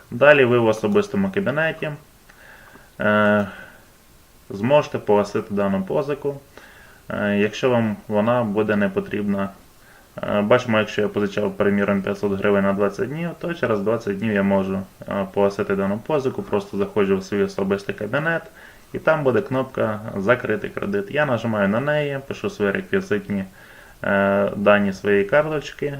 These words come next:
і з моєї карти списують п'ятсот гривень, які я позичав, плюс одну гривню комісію, і даний кредит закритий. Після чого я можу знову ж таки позичати кошти, е,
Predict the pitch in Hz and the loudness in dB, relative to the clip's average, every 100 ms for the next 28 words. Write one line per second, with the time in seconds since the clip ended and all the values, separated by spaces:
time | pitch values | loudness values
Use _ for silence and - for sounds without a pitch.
0 | 139 117 113 101 104 98 101 95 95 - | -6 -6 -2 0 0 4 4 4 -4 -6
1 | - 101 98 101 101 98 - - 101 - | 0 0 0 0 -2 -2 -8 0 0 0
2 | 104 95 101 98 95 95 95 92 98 104 | -2 0 0 0 -2 -2 -4 -2 -4 -4
3 | 98 78 80 - - - - - 107 104 | -4 -6 -6 -10 -14 -20 -20 -10 0 0
4 | 101 104 101 95 101 98 95 101 127 160 | 0 0 0 0 2 2 0 -2 -6 -6
5 | - - 147 139 - - - - - - | -10 -10 -10 -14 -20 -20 -20 -20 -18 -16
6 | - 139 165 147 117 131 123 - 101 107 | -8 -2 0 2 2 2 2 0 0 2
7 | 98 95 - - - - - - - 135 | 0 0 -4 -10 -12 -18 -20 -20 -6 -4
8 | 156 147 147 127 120 117 104 101 107 98 | 0 0 4 6 6 4 4 2 2 2
9 | - - - 98 95 95 101 98 101 98 | 0 -10 -8 -4 -2 0 0 0 0 0
10 | - 98 98 - 95 98 98 | -2 -6 -8 -10 -4 -2 -2